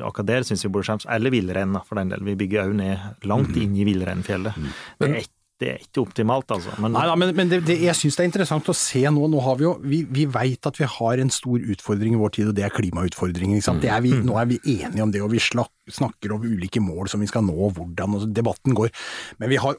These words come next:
Speaker 3: også, det er i ferd med å etablere seg også en forståelse for at det finnes en annen stor utfordring også, det er nedbygging av natur.
Speaker 2: Mm.
Speaker 1: Ja.
Speaker 3: Og det betyr at vi må, vi må i større grad ta det inn over oss, ikke sant? Og det som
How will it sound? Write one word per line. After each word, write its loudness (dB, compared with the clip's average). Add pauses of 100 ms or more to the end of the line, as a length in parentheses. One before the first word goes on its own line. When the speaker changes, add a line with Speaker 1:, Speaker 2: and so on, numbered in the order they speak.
Speaker 3:
også, 2
det -4
er 0
i 2
ferd -2
med 4
å 2
etablere -2
seg 0
også 0
en 0
forståelse -2
for 0
at -4
det -4
finnes 0
en -2 (180)
annen -2
stor 0
utfordring 2
også, 4
det 2
er 0
nedbygging -2
av 2
natur. 0 (240)
Speaker 2:
Mm. 4
Speaker 1:
Ja. 2 (300)
Speaker 3:
Og 2
det 2
betyr 2
at -2
vi 4
må, 2
vi 2
må 4
i 4
større 2
grad 0
ta -2
det 0
inn 0
over 4
oss, 0
ikke 0
sant? 0
Og -2
det 2
som 0